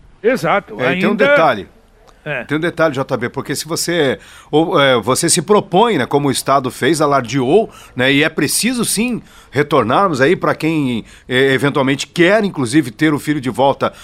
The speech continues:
Speaker 2: às aulas presenciais, mesmo que no modelo híbrido,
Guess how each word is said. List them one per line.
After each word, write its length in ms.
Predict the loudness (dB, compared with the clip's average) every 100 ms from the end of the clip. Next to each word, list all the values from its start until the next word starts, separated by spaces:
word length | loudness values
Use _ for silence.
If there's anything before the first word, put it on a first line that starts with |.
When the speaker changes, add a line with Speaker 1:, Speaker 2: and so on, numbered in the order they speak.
| -8 -2
Speaker 2:
às 220 | 0 2
aulas 260 | 2 0
presenciais, 640 | -2 -6 -4 -4 -2 -2 0
mesmo 320 | 0 0 -2
que 80 | -4
no 80 | -4
modelo 320 | -2 -2 -2
híbrido, 340 | 0 0 -2